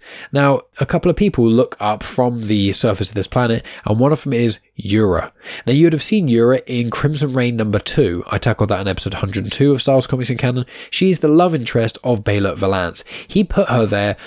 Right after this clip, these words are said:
along with Cadelia, to try and keep them safe from the Empire and other crime syndicates. But obviously, the Empire is now aware of that,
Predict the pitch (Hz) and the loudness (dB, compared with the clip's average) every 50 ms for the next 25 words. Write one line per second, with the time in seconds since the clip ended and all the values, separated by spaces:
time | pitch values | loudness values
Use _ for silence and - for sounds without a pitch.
0 | - - - - 123 143 170 175 175 147 - - 135 127 120 110 101 92 92 90 | -12 -4 0 2 2 2 2 2 0 -2 -2 0 0 2 2 2 2 2 2 2
1 | 92 90 - - - - - 123 - - 127 123 117 - - 151 139 - 135 131 | 0 0 -4 -10 -10 -6 -4 -4 -2 0 0 -2 -2 0 0 -2 0 0 -2 -2
2 | 120 - 123 113 113 107 - - - - - 143 139 131 120 104 98 95 92 - | 0 0 0 2 0 0 -2 -6 -10 -4 -2 0 0 0 0 0 0 -2 -2 0
3 | - 104 98 98 - - 107 98 - 107 104 95 104 - - - 101 98 92 92 | 0 0 0 0 -4 -6 -8 -6 -4 -4 -2 -2 -2 -2 -2 -4 -4 -2 -2 -2
4 | - - 95 90 92 - - 87 - - - - - _ - - - - - - | -4 -4 -4 -4 -4 -4 -4 -6 -4 -4 -6 -8 -10 _ -20 -20 -20 -20 -20 -6
5 | _ - 170 165 - - _ _ _ _ - 170 180 160 160 135 110 120 127 127 | _ 0 0 0 0 -4 _ _ _ _ 0 2 4 4 4 2 4 2 2 2
6 | 123 120 117 107 104 110 120 110 110 120 117 113 104 101 - 107 98 90 90 90 | 2 0 0 0 0 0 0 0 2 2 2 2 0 -2 -2 -2 -2 -2 0 2
7 | 101 120 131 131 131 127 117 131 131 127 120 - | 2 2 4 4 4 2 2 0 -2 -2 -4 -6